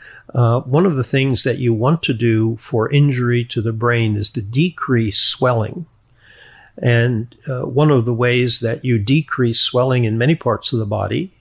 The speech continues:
is to cool. Uh, uh, uh, it, it decreases inflammation, it decreases the blood flow. Uh, so, you know, I, I think it's a really interesting topic, and it's something that should be investigated.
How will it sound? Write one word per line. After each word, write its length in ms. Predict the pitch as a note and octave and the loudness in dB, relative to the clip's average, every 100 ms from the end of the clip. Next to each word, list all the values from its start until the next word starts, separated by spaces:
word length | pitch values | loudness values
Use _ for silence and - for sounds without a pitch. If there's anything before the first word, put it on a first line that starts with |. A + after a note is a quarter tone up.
| D4+ | -2
is 320 | C#3 A#2+ - | 0 0 -2
to 260 | - A#2+ A#2+ | 0 0 0
cool. 420 | F3 D#3 F#2+ _ _ _ _ - | 0 0 -2 _ _ _ _ -12
Uh, 360 | - A#2 A2 A#2 - _ _ - | -4 -2 -2 -4 -10 _ _ -12
uh, 300 | A#2+ A2+ - - - - - - - _ - | -6 -6 -6 -14 -20 -20 -20 -20 -20 _ -12
uh, 160 | - - | -10 -6
it, 220 | B2+ A2+ | -4 -4
it 160 | - G#2 | -2 -2
decreases 640 | D3 - C#3+ C3 C#3 A2+ | 0 0 2 2 0 0
inflammation, 840 | A#2+ A#2 A#2+ A#2+ D3 C3+ D3 C#3 | -2 -2 -2 0 0 0 0 0
it 140 | A#2+ A2+ | -2 -4
decreases 600 | A#2+ A#2 B2+ A#2 C3+ A#2+ | -8 -4 -4 -2 -4 -6
the 80 | B2+ | -8
blood 320 | B2 A#2+ A#2 | -4 -6 -6
flow. 380 | - - - - _ _ - | -8 -8 -8 -12 _ _ -16
Uh, 200 | - A2 | -12 -8
so, 340 | - B2+ B2 - - - _ _ - _ _ _ _ _ - | 0 2 0 -2 -20 -20 _ _ -20 _ _ _ _ _ -2
you 100 | C3 | 2
know, 120 | C3 | 2
I, 340 | C3 C3+ - - - - | 2 0 -4 -12 -20 -20
I 240 | - C3+ | -8 -2
think 180 | B2 G#3 | 2 4
it's 120 | F3+ | 4
a 60 | C#3 | 2
really 360 | A#2+ E3 F3 D3 | 4 4 6 4
interesting 720 | D#3+ D#3+ D3+ - - B2+ A#2 | 2 0 0 0 0 0 0
topic, 460 | - D3 C#3+ C3+ A#2 | 0 -2 0 -2 -2
and 120 | B2 | -2
it's 120 | A2+ | -2
something 360 | - C#3+ C#3 C3 | 0 0 0 0
that 120 | A2+ | -2
should 300 | - C#3+ A#2+ | -2 -2 -2
be 260 | A#2+ A#2+ A#2 | -2 -2 -2
investigated. 1000 | A2 G#2+ A2+ - A#2 A2+ A2 A#2 D3+ | -2 -2 -2 -4 -2 -2 -2 -6 -10